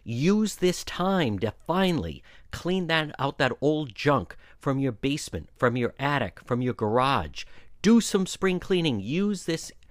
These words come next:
unique time. Call Brothers Disposal today, four oh one, six eight eight, zero five one seven. They'll come to your home.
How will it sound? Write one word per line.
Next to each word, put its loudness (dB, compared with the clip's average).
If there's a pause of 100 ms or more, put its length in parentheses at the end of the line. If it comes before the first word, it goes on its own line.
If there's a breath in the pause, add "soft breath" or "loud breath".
(140 soft breath)
unique 0
time. 0 (280 soft breath)
Call 4
Brothers 4
Disposal -4
today, -6 (280 soft breath)
four 6
oh 8
one, 0 (320 soft breath)
six -4
eight 2
eight, 0 (300 soft breath)
zero 4
five 4
one 0
seven. -4 (200 soft breath)
They'll -4
come 0
to -4
your 0
home. -2